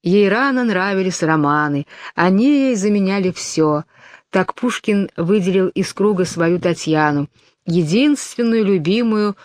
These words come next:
русскую литературную героиню Цветаевой. Пушкинская Татьяна стала идеалом многих поколений русских девушек, которым книги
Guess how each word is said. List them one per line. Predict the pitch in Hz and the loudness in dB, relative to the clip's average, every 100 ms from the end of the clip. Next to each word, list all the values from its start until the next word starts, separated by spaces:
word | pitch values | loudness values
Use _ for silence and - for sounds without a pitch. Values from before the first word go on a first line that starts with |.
| - | -8
русскую | 156 160 220 208 - 196 | -2 0 0 -2 -2 0
литературную | 165 147 160 151 - 185 190 175 156 | 0 0 0 0 0 -2 0 0 0
героиню | 151 147 139 143 151 147 147 _ _ | 0 0 0 0 0 -2 -4 _ _
Цветаевой. | - 156 147 - 139 131 131 127 127 - _ _ _ _ _ _ _ - _ _ | -10 -8 -6 -4 -4 -4 -6 -8 -10 -14 _ _ _ _ _ _ _ -20 _ _
Пушкинская | 214 - 214 196 208 196 | -2 -2 -2 -2 0 0
Татьяна | 196 - 185 196 196 196 - - _ - | 0 0 0 0 0 -4 -8 -20 _ -14
стала | - - 196 202 | -6 0 2 0
идеалом | 180 185 165 190 190 190 | 0 -2 0 0 0 0
многих | 185 190 214 277 240 - | 0 2 2 0 -2 -4
поколений | 220 - 196 196 196 185 | -6 -2 0 2 0 0
русских | 175 165 - 165 | -2 -4 -4 -4
девушек, | 147 156 147 143 - - - _ - - | 0 0 0 -4 -8 -12 -20 _ -20 -10
которым | - 160 170 160 | -6 -2 2 2
книги | 156 180 185 220 262 202 226 | 0 0 2 2 2 0 -2